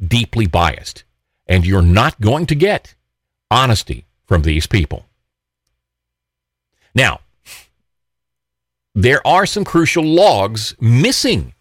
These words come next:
from Michigan County Dominion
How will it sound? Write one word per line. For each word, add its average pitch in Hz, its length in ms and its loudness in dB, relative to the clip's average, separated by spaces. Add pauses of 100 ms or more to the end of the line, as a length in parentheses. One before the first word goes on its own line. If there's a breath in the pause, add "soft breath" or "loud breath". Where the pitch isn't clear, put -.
(380)
from 110 460 0 (1900)
Michigan 143 500 0
County 127 400 -2
Dominion 113 640 0